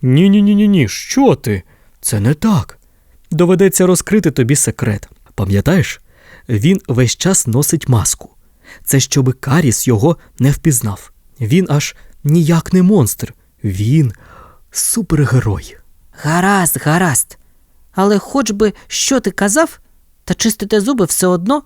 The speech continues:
Speaker 2: надзвичайно нудно.
Speaker 1: А ось і ні. Трохи фантазії. І це вже навіть весело. Чистити зуби можна під душем, або стоячи на одній нозі, або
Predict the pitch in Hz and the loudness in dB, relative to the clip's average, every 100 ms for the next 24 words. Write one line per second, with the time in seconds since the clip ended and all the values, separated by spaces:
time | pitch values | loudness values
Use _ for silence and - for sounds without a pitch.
0 | _ - 214 185 196 - 302 320 302 285 | _ -4 -2 0 -2 0 0 0 0 2
1 | 156 117 113 110 _ - _ _ _ - | 0 0 -2 -4 _ -20 _ _ _ -20
2 | - - _ 120 107 107 - 180 190 139 | -20 -20 _ -2 2 2 0 2 4 4
3 | 151 156 _ _ _ - - 123 120 147 | 2 0 _ _ _ -20 -6 0 2 2
4 | - 139 - 139 127 135 175 160 107 101 | 2 0 2 0 2 2 2 2 0 -4
5 | - _ _ 113 - 123 147 165 139 185 | -10 _ _ -6 -2 2 2 2 2 2
6 | - - - 117 101 98 170 285 311 - | 0 -12 -2 0 2 2 2 2 2 2
7 | 110 95 - _ - - _ - - - | 0 -2 -8 _ -20 -20 _ 0 0 0
8 | 135 135 113 202 262 131 - - _ 123 | 2 2 2 2 2 2 -2 -12 _ 0
9 | 160 143 131 143 110 101 104 101 - 170 | 0 0 -2 -2 -2 -2 -4 -2 0 0
10 | - _ - 120 117 123 - 117 123 117 | -2 _ -10 -2 2 2 0 -2 2 0
11 | - 113 - - 123 117 113 127 196 135 | 0 -2 -4 -4 0 2 2 2 2 2
12 | 98 104 123 165 _ 139 123 170 196 | 0 0 -2 -4 _ -4 2 2 2